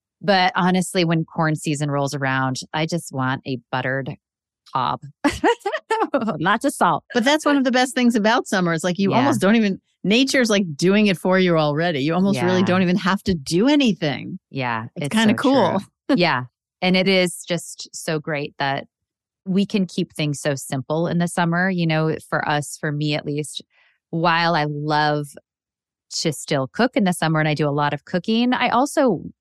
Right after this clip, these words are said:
Speaker 1: love to be outside. I love to be able to spend time with my family, spend time with my friends, and not spend hours slaving over a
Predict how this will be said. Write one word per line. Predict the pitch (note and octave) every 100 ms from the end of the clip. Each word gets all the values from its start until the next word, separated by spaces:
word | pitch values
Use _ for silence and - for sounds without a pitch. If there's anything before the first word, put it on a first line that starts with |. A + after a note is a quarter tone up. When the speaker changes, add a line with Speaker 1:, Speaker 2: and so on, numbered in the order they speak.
| _ _ _ C#3 C3+
Speaker 1:
love | D#3 F3+ F#3+ -
to | F#3
be | E3+
outside. | E3 - - C#3 C#3 C3+ B2+
I | D#3+
love | D3+ D#3 F3 F#3
to | - F3+ D#3 D3+ D3+ - -
be | D3+
able | D3+ D3+
to | D#3 D3 C#3+ C#3+ _ _ _
spend | - - F3 F3
time | D#3+ D#3+
with | D#3
my | D3 D3 -
family, | A3 G#3 G#3 G#3
spend | - E3+
time | E3+ D3+
with | D#3
my | -
friends, | C#3+ D#3 C#3+ D3+
and | - D3+
not | D3 -
spend | - - E3+ E3+
hours | - E3 F#3 F#3+ G#3+ - - _ _ _
slaving | - - F3 F3+ F#3+ F3+
over | - F#3 F#3
a | F#3